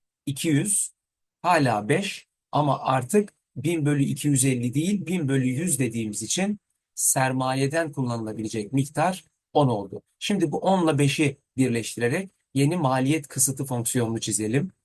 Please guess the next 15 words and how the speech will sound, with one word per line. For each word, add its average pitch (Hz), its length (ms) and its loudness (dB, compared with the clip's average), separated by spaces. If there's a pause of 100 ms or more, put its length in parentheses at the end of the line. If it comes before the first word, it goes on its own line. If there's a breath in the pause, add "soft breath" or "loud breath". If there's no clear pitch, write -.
(800)
Diğer 151 240 6
faktörler 135 560 2
sabitken 120 720 0
sermayenin 123 760 2
fiyatının 120 680 -4
düşmesi 127 680 2
maliyet 123 580 2
kısıtı - 360 0
fonksiyonunu 123 920 -2 (500)
dikleştirdi. 127 920 -2 (520)
Sermaye 120 720 2
ekseni 117 400 0
üzerinde 107 500 -2
yukarı 120 600 -2
kaydırarak 107 800 0